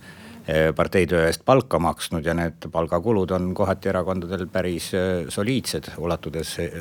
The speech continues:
sadadesse tuhandetesse eurodesse aastas.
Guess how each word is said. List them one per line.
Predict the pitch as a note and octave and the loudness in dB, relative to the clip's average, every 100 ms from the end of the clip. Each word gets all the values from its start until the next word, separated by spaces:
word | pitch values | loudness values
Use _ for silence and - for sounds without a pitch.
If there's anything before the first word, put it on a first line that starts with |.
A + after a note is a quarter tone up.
| D2+ | -8
sadadesse | E2+ D#2+ D2+ - E2+ E2 | -4 -4 -4 -4 -2 -2
tuhandetesse | D#2 - E2 - D#2 - - D#2+ D2+ F2 | -2 -2 -2 -4 -6 -4 -2 0 0 0
eurodesse | F2 D#2+ D2+ D2 E2+ D2+ C#2+ | 0 0 -2 -2 0 -2 0
aastas. | F2 D2+ - - | 0 0 -2 -8